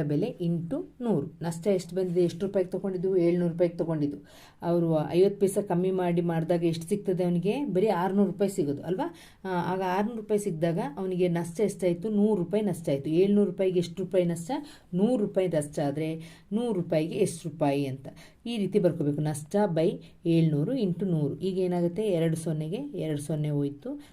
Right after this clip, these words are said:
ನೂರನ್ನ ಏಳರಿಂದ ಭಾಗಿಸ್ಬೇಕು ಮಕ್ಕಳೇ. ನೂರನ್ನ ಏಳರಿಂದ ಭಾಗಿಸಿದಾಗ ನಮ್ಗೆ ಎಷ್ಟು ಬರ್ತದೆ, ಹದಿನಾಲ್ಕು ಬಿಂದು ಎರಡು ಬರ್ತದೆ. ಹದಿನಾಲ್ಕು ಬಿಂದು ಎರಡು, ಅದನ್ನ ಇಲ್ಲಿ ಬರ್ಕೊಳ್ತೀರಾ. ಹದಿನಾಲ್ಕು ಬಿಂದು ಎರಡು ಹೇಗೆ ಬಂತು ಅಂತಿರೋದನ್ನ ತೋರಿಸಿದ್ದೀನಿ.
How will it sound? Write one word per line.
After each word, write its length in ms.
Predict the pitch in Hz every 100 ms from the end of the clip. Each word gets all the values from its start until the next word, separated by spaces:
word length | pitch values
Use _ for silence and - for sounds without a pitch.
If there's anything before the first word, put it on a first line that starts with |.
| -
ನೂರನ್ನ 460 | 202 226 208 165 165 269 -
ಏಳರಿಂದ 480 | 180 180 156 151 175 160
ಭಾಗಿಸ್ಬೇಕು 500 | 135 - - 127 127
ಮಕ್ಕಳೇ. 280 | - 139 - - - -
ನೂರನ್ನ 360 | 220 233 208 202
ಏಳರಿಂದ 480 | 196 185 180 180 175
ಭಾಗಿಸಿದಾಗ 500 | 170 160 160 - 160
ನಮ್ಗೆ 300 | 156 156 151
ಎಷ್ಟು 200 | 147 165
ಬರ್ತದೆ, 640 | 165 160 190 302 - - -
ಹದಿನಾಲ್ಕು 580 | 160 147 185 185 170 202
ಬಿಂದು 320 | 165 156 165
ಎರಡು 320 | 175 151 151
ಬರ್ತದೆ. 360 | 156 147 143 143
ಹದಿನಾಲ್ಕು 480 | 151 147 160 160 160
ಬಿಂದು 420 | 151 160 294 - - - 180
ಎರಡು, 220 | 143 147
ಅದನ್ನ 240 | 160 170
ಇಲ್ಲಿ 200 | 196 170
ಬರ್ಕೊಳ್ತೀರಾ. 580 | 156 151 - 143 143 143
ಹದಿನಾಲ್ಕು 560 | 131 143 165 165 165 160
ಬಿಂದು 300 | 151 151 208
ಎರಡು 280 | 165 147
ಹೇಗೆ 320 | 135 175 170 175
ಬಂತು 360 | 160 160 165
ಅಂತಿರೋದನ್ನ 480 | 160 165 147 143 170
ತೋರಿಸಿದ್ದೀನಿ. 560 | 202 226 - 139 135